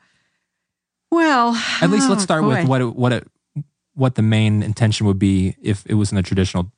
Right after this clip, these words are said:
Speaker 2: Tibetan model, like
Speaker 1: That's
Speaker 2: when
Speaker 1: a
Speaker 2: you
Speaker 1: good
Speaker 2: did it.
Speaker 1: question. Yeah. Well, the traditional model, which is something we didn't know or find, you know, figure out for quite a,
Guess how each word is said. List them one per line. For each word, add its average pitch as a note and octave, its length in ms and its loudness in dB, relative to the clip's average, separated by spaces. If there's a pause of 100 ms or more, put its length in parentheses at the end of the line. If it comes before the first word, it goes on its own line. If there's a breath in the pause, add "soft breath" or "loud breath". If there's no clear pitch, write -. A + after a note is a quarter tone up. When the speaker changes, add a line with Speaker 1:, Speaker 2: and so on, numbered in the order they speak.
(120)
Speaker 2:
Tibetan G2 380 -4 (480)
model, F#2+ 300 0
like F#2+ 120 2
Speaker 1:
That's B3+ 60 0
Speaker 2:
when G#2+ 120 0
Speaker 1:
a - 40 2
Speaker 2:
you - 60 2
Speaker 1:
good G#3+ 80 0
Speaker 2:
did F#3+ 80 -2
it. F3+ 60 -4
Speaker 1:
question. F3 400 -2
Yeah. F#3 380 -2
Well, A3+ 200 0
the A3+ 80 0
traditional A3+ 800 0
model, G3 500 0
which F3 200 -2
is F#3+ 100 -2
something G3 340 2
we G3+ 160 2
didn't E3+ 260 0
know D#3+ 520 0
or E3 120 -4
find, E3+ 340 -2
you F#3 80 0
know, E3 120 2
figure D#3+ 340 -2
out D#3+ 320 0
for D#3+ 200 -6
quite D#3+ 320 0
a, C#3+ 200 -4